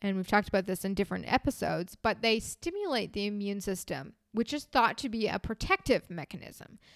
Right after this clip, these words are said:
So if we can get the immune system stimulated enough that it can go after cancer cells, then that is a protective mechanism. That is a way that we can use them to help the body. But on the other hand, essential oils can also produce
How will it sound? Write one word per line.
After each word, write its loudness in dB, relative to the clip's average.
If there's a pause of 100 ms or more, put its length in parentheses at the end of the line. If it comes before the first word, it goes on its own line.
(220)
So 4
if 0
we -2
can -6
get 0
the -6
immune -4
system -8 (220)
stimulated 4
enough -4 (120)
that 4
it 0
can -4
go 4
after 0
cancer -2
cells, -4
then -4
that 6
is -4
a -4
protective -2 (240)
mechanism. -2
That -4
is -6
a -4
way 4
that -2
we -4
can -6
use 4
them -2
to -4
help -2
the -8
body. -4 (500)
But 8
on 6
the 8
other 8
hand, 4
essential -2
oils -4
can -4
also 4
produce 2